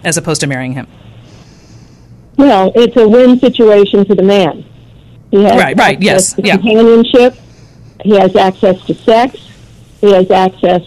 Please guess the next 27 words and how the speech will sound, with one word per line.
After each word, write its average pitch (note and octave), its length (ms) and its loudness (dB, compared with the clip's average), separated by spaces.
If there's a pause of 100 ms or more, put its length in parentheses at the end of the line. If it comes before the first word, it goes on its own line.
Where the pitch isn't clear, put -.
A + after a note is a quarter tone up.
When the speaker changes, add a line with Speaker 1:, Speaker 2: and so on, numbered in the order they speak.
Speaker 2:
to F3+ 520 0
all G3 220 0
the F#3 140 0
nurturing F#3 560 0
things G3 340 0
that F3+ 140 0
happen F#3+ 280 0
in F3 80 0
the F3 80 -4
home. G#3 420 2 (680)
Um, E3 480 -2 (380)
and G3+ 300 0
he F#3 60 -4
does F#3+ 140 0
not G3 300 0
have G3 160 0
to G3+ 80 0
make F#3 240 2
any F#3+ 160 2
kind F#3+ 220 0
of F#3 100 -4
commitment F#3+ 440 0
and G3+ 100 2
lay F#3 160 2
down F3+ 220 0
his F3+ 160 0
life A#3+ 280 2